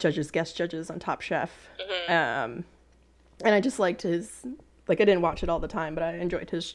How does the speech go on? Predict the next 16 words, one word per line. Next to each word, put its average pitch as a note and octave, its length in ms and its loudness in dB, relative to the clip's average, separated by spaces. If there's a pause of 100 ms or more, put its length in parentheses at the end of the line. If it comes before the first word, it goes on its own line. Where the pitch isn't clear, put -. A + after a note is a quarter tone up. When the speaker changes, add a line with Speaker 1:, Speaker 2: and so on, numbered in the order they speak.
(140)
Speaker 1:
his F3+ 160 -4
travel C3+ 320 -6
shows F2 320 -6
and - 100 -10
stuff. E3+ 220 -4 (720)
Um, E3+ 560 2 (800)
but G3+ 80 10
I F3+ 100 10
know F3+ 220 8
there's E3+ 180 6
gonna F3 160 0
be E3+ 80 2
a E3 80 2
lot D#3 220 -2
of, - 160 -6
like, - 260 -8